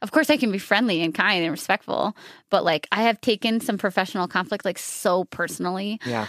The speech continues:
Speaker 1: And that's, I just don't wanna be that anymore.
Speaker 2: Mm-hmm.
Speaker 1: <laughs>
Speaker 2: Yeah.
Speaker 1: And in personal ones too, you know, nothing
Speaker 2: Yep.
Speaker 1: between Sam and I, I just wanna clarify. <laughs> Like I keep saying
Speaker 2: I was like, "Oh my
Speaker 1: podcast.
Speaker 2: God, are we gonna have to, like, have a
Speaker 1: <laughs> No,
Speaker 2: conflict right
Speaker 1: no,
Speaker 2: now?"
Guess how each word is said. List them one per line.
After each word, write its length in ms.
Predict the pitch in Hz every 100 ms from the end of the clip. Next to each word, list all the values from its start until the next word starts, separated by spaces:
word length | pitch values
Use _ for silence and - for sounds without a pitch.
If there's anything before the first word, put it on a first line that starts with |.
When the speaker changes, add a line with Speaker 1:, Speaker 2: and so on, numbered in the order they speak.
| -
Speaker 1:
And 460 | - 202 185 180 180 -
that's, 280 | 202 - - 190
I 80 |
just 200 | 208 247
don't 180 | 254 247
wanna 240 | 240 247 190 _ _ _
be 180 | 233 247
that 200 | 226 180
anymore. 500 | 175 175 175 175 226
Speaker 2:
Mm-hmm. 380 | - 330 294 440 - 392
Speaker 1:
<laughs> 0 |
Speaker 2:
Yeah. 200 | 135 170 175 - 370 381 370 349 349 -
Speaker 1:
And 180 | 349
in 140 | 381 403
personal 480 | - 440 - 294 226
ones 260 | 220 226
too, 440 | - 247 185 185 208 -
you 140 | 208
know, 100 | 175 208 - -
nothing 160 | 262 294
Speaker 2:
Yep. 60 |
Speaker 1:
between 280 | 233 - 185
Sam 220 | 180 180
and 100 | 175
I, 100 | -
I 40 | -
just 160 | 190
wanna 120 | - 202
clarify. 340 | - - 254
<laughs> 760 | - 285 311 403 403 381 -
Like 120 | 415 349
I 100 | 294
keep 180 | 339
saying 160 | 277 330
Speaker 2:
I 40 |
was 100 | 233
like, 160 | 214 240
"Oh 40 | 202
my 120 | 196
Speaker 1:
podcast. 20 |
Speaker 2:
God, 160 | 160 139
are 60 | 139
we 80 | 156
gonna 120 | 165
have 140 | 165
to, 100 | 175
like, 160 | 143 135
have 200 | 120 123
a 40 |
Speaker 1:
<laughs> 0 |
No, 20 | 120
Speaker 2:
conflict 480 | 127 131 349 -
right 160 | - -
Speaker 1:
no, 220 | 349 320
Speaker 2:
now?" 40 | 571